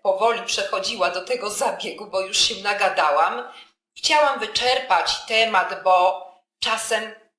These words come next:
wiele osób ma pytania, co robić, jak robić i jeżeli nie wyczerpałam wszelkich informacji na ten temat, no to oczywiście pytajcie w komentarzach, a ja będę odpowiadać, bo być może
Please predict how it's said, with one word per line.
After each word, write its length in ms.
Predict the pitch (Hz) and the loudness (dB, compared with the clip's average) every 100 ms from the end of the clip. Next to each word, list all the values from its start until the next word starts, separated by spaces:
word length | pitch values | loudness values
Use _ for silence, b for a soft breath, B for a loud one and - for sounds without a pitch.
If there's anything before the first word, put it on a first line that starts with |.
| _ _ _ _ _ _ - _ | _ _ _ _ _ _ -20 _
wiele 300 | - 220 262 | -6 -2 0
osób 240 | - - 208 | 0 -4 -8
ma 140 | 202 | -8
pytania, 560 | 202 208 220 185 156 - | -8 -6 -4 -2 -4 -6
co 200 | - 233 | -4 -2
robić, 500 | 226 214 202 - - | -2 -4 -6 -8 -8
jak 300 | 175 208 208 | -8 -8 -6
robić 340 | 208 190 196 - | -6 -6 -6 -8
i 300 | 226 - - - | -8 -10 -16 -10
jeżeli 360 | 208 233 233 | -8 -6 -6
nie 100 | 233 | -6
wyczerpałam 920 | 226 220 214 - 277 311 175 - - - _ _ _ _ _ - | -8 -8 -10 -4 0 2 0 -2 -8 -18 _ _ _ _ _ -2
wszelkich 420 | - 262 233 - | 0 0 -2 -8
informacji 960 | 233 214 196 226 208 196 - 180 214 160 | -10 -2 0 2 0 -2 -8 -10 -12 -10
na 100 | 170 | -10
ten 180 | 196 - | -8 -6
temat, 280 | 185 175 | -4 -4
no 80 | 196 | -6
to 200 | 202 202 | -4 -4
oczywiście 520 | - - 196 180 - 226 | -4 -8 -8 -8 -8 -8
pytajcie 560 | 214 190 208 196 180 | -12 -4 -2 -2 -6
w 60 | - | -8
komentarzach, 720 | 233 226 185 170 160 202 196 | -6 -4 -4 -4 -4 -6 -8
a 60 | 170 | -8
ja 160 | 175 | -8
będę 340 | 175 170 170 - B B - | -8 -10 -10 -12 B B -8
odpowiadać, 680 | 190 - 185 165 - 196 - | -8 -4 -6 -2 -2 -2 0
bo 260 | 190 190 | 0 0
być 300 | - 233 - | -2 -6 -6
może 560 | 262 262 226 220 262 | -2 0 0 0 0